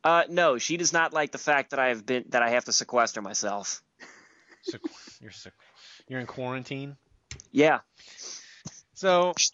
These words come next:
Speaker 1: she wants to shop on aisle Kevin, and she can.
Speaker 2: <laughs> Well, so on that note,
Speaker 1: There we go.
Speaker 2: Yeah.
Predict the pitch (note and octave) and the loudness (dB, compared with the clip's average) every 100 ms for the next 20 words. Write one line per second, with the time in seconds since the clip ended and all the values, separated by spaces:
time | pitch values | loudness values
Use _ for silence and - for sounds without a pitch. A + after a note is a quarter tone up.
0 | - - - E3 F#3 F#3+ - - F3+ E3+ | -6 -6 -2 0 2 2 2 2 4 4
1 | E3 D3+ D3+ D3+ C#3 D3+ C#3 C3+ B2+ A#2 | 4 4 6 4 2 2 2 0 -4 -6
2 | A#2+ - G#2+ F2+ D#3 D3 - E3 D3 D#3 | -6 -4 -4 -6 -10 -6 -4 -2 4 8
3 | C#4 F#3 F#2 - - - - - - _ | 10 8 4 -6 -18 -20 -20 -20 -20 _
4 | _ _ _ _ _ _ _ - D3 C#3+ | _ _ _ _ _ _ _ -4 -2 0
5 | C#3 - - F3 E3+ E3+ D4 D#3+ C3+ B2 | -2 -6 -2 0 6 6 6 4 -4 -6
6 | D#3 - - _ _ - D3+ B3 D4+ D#3+ | -8 -14 -18 _ _ 2 6 6 4 2
7 | C#3 A2 D#3 F3+ A#2 A#2 | 2 2 0 -4 -8 -6